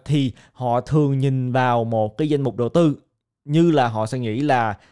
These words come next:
khi mà đầu tư vào cái lĩnh vực này đó, nó có đa dạng hóa danh mục đầu tư của mình hay là không, tại vì họ đã có nhiều tiền rồi. Họ luôn lúc nào cũng tìm cách để mà có được cái lợi nhuận, nhưng mà cũng như là chúng ta sẽ có cái sự giảm đi rủi ro. Và một trong những cách mà giảm rủi ro đó là đa dạng hóa danh mục của mình.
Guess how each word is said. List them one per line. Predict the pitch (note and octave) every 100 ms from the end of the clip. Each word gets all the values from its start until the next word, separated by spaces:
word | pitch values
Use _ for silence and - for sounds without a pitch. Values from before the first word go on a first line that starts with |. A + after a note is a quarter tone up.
| _
khi | - F#3 E3+
mà | C3+
đầu | B2+ -
tư | D3 D3 C3+
vào | B2 A#2 A2
cái | G#2+ - C#3+
lĩnh | B2 C#3+
vực | C3+
này | C3+ B2
đó, | A#2+ C3+
nó | C3+
có | D3 D3+
đa | C#3+ C3+ C3+ C3
dạng | G#2+ G#2 A2+
hóa | C3 C3+
danh | E3 C#3 B2+
mục | A#2+
đầu | G#2+
tư | B2
của | B2
mình | B2
hay | A2+
là |
không, | A2 C#3+ B2+
tại | B2+
vì | A2+
họ | G#2+
đã | A2+
có | C#3
nhiều | C3 A#2+
tiền | B2
rồi. | A#2+ A#2 G2+ _ _
Họ | - B2+
luôn | C#3 D#3 D#3
lúc | F3
nào | D3+ A#2
cũng | A2 A#2 C3+
tìm | D3
cách | A#2 F3
để | - B2
mà | B2
có | - C#3+ F3
được | F3+ A#2+ -
cái | D3+
lợi | D3+ A#2 A#2+
nhuận, | A#2+ A2+
nhưng | C3+ D3
mà | C3+
cũng | - C3+
như | C#3+
là | C3
chúng | A2+ C3
ta | B2+ A#2 A2+
sẽ | A2+ A2
có | - C3 C3+ D#3+
cái | D#3 D3
sự | - A2+ A2
giảm | G#2 B2+
đi | C#3+
rủi | A2+ C#3
ro. | D#3 C3+ - _ -
Và | C3+ C3 B2
một | A#2+ B2 A#2
trong | D3+ C#3+
những | A#2+ C3
cách | A3 F3+
mà | B2+
giảm | A2+ A2+ C#3
rủi | D#3
ro | D#3 C3+
đó | C#3+ C#3+
là | A2+
đa | A2 B2+ B2+
dạng | A2+ G#2
hóa | G#2 C3
danh | D3 C3+
mục | A#2+ G2+
của | D3+
mình. | D3+